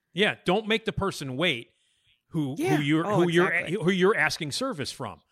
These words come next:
Speaker 1: Make the person
Speaker 2: Mm-hmm.
Speaker 1: on the other end of the, if you're having a conversation, that person on the other end of the conversation has to wait, or you call
Speaker 2: Yes.
Speaker 1: them back, or call them back.
Speaker 2: Exactly.
Speaker 1: It's
Speaker 2: Yes.
Speaker 1: just common courtesy, for Christ's sake.
Speaker 2: Yeah, that's, a lot of this is just being polite
Speaker 1: Yeah.
Speaker 2: and nice.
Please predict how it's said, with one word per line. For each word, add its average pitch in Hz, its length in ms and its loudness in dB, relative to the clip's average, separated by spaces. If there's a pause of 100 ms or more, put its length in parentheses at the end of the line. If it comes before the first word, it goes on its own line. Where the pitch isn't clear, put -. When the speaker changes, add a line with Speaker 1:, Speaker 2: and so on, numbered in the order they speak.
(460)
Speaker 1:
Make 175 220 4
the - 80 0
person 208 280 2
Speaker 2:
Mm-hmm. 180 60 4
Speaker 1:
on 175 60 2
the 170 100 4
other 165 220 4
end 165 100 2
of 156 60 0
the, 143 140 -4
if 143 100 0
you're 196 40 2
having 185 120 2
a 156 40 -6
conversation, 170 520 -2
that 165 160 -2
person 190 240 -2
on 165 60 -2
the 160 80 0
other 151 120 0
end 151 100 -2
of 139 40 -4
the 131 60 -6
conversation 143 500 -6
has 123 180 -2
to 110 80 -8
wait, 98 200 -10 (540)
or 151 140 4
you 160 100 4
call 151 180 2
Speaker 2:
Yes. 131 60 -2
Speaker 1:
them 131 120 0
back, - 420 2 (240)
or 156 160 0
call 139 180 -4
them 120 100 -4
back. 101 180 -6
Speaker 2:
Exactly. - 220 -18 (340)
Speaker 1:
It's 190 100 -4
Speaker 2:
Yes. - 60 -6
Speaker 1:
just 277 140 -2
common 269 280 -6
courtesy, 240 480 -4
for - 200 -20 (160)
Christ's 180 500 -6
sake. - 480 -6
Speaker 2:
Yeah, 285 160 2
that's, 320 280 -2
a 330 60 0
lot 381 120 0
of 508 180 2
this 403 180 2
is 294 160 -4
just 247 240 -6
being 196 380 -4
polite 165 440 -4 (600)
Speaker 1:
Yeah. 285 140 0
Speaker 2:
and 170 80 0
nice. 160 600 -6